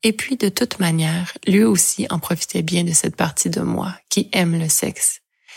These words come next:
Il prenait mon cul quand il en avait envie et en plus, il n'était pas question d'amour,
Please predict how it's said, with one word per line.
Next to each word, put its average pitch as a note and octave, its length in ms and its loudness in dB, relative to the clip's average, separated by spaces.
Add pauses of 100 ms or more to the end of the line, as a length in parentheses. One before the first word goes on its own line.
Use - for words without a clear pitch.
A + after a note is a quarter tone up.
(160)
Il E3+ 140 4
prenait E3+ 320 4
mon E3 180 2
cul F#3 360 -2
quand F#3+ 100 0
il F#3 180 4
en F3 120 4
avait E3 240 0
envie E3 440 2 (420)
et A3+ 100 2
en A3 140 -2
plus, A3 440 2
il G3 120 4
n'était F#3+ 240 2
pas G3+ 180 0
question F3 420 2
d'amour, D#3+ 500 0